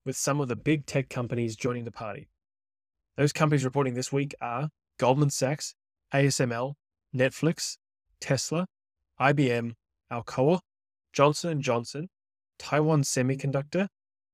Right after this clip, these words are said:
S A P, American Express, American Airlines,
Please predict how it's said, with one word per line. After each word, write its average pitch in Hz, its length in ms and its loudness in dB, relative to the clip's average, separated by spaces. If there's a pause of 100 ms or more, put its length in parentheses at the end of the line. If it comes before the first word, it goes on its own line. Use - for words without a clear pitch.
S 151 220 2
A 131 140 0
P, 131 360 -4 (560)
American 143 460 4
Express, - 600 -6 (400)
American 120 380 -2
Airlines, 131 560 0